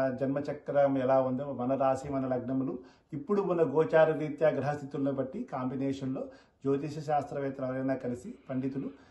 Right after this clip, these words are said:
మన జాతకం యొక్క ఫలితములు చెప్పడం జరుగుతుంది. ఎవరికైనా అనుమానం ఉంటే దగ్గరలో ఉన్న పండితుల దగ్గరికి వెళ్ళి చెప్పించుకోవచ్చు.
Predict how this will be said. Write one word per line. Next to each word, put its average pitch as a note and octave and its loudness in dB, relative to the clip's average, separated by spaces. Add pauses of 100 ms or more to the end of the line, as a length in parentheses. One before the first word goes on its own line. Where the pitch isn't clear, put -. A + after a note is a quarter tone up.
(220)
మన C#3+ 2
జాతకం C3+ 2
యొక్క C3+ -4
ఫలితములు C#3 -6
చెప్పడం C3+ -2
జరుగుతుంది. B2 -2
ఎవరికైనా B2 -6
అనుమానం C3+ 0
ఉంటే C3 -6
దగ్గరలో C3+ -4
ఉన్న B2+ -4 (460)
పండితుల C#3+ -4
దగ్గరికి C3+ -4
వెళ్ళి C3+ 0
చెప్పించుకోవచ్చు. B2+ -10